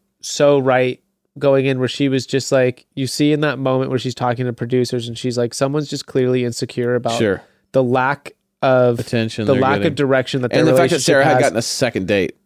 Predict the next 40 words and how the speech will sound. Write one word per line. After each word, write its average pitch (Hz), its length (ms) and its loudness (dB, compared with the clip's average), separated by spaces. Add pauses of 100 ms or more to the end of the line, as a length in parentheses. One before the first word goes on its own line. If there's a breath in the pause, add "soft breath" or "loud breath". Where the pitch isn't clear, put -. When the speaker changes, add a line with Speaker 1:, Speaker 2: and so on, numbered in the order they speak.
(120)
Speaker 1:
Yeah. 160 260 2
Speaker 2:
That 165 80 2
was 170 140 4
the 156 160 4
ultimate 160 600 2
dagger. 120 380 2
Speaker 1:
And 85 100 0
she 151 220 2
was 170 220 2
just 170 280 -2
like, 156 260 2
"They're 160 140 2
clearly 151 440 2
coming 156 260 0
after 151 320 0
me 147 140 2
for 143 120 0
whatever 135 260 2
reason 143 280 2
possible 160 420 0
because 143 260 0
they're 143 120 2
insecure 143 420 0
about 139 220 2
their 139 100 -2
position 147 440 0
with 139 140 0
this 143 120 -2
person." - 640 -2
Speaker 2:
Yeah. 85 240 -2 (180)
Speaker 1:
Now, 156 380 2
the 135 120 -2
high 254 260 0
road 160 340 4
would 143 140 0
just 156 200 -2
be 165 140 6
to 147 180 0 (300)
take 151 240 0
stock - 640 -4